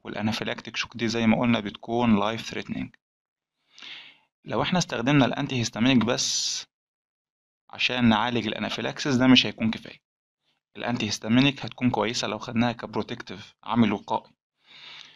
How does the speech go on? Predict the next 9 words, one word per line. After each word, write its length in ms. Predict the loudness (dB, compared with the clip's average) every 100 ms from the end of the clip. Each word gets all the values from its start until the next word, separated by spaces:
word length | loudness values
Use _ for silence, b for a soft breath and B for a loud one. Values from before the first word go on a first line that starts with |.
| B B -4
انما 220 | 0 2
في 140 | 2 0
علاج 500 | 0 0 0 -2 -12 _
الانافيلاكسيس 800 | -8 -2 -2 0 -2 -4 -4 -2
بنستخدم 760 | 4 4 4 0 -8 -2 2 2
تلات 300 | 0 -8 -8
حاجات 320 | -8 -6 -2
مع 160 | -2
بعض. 280 | -2 -10 -20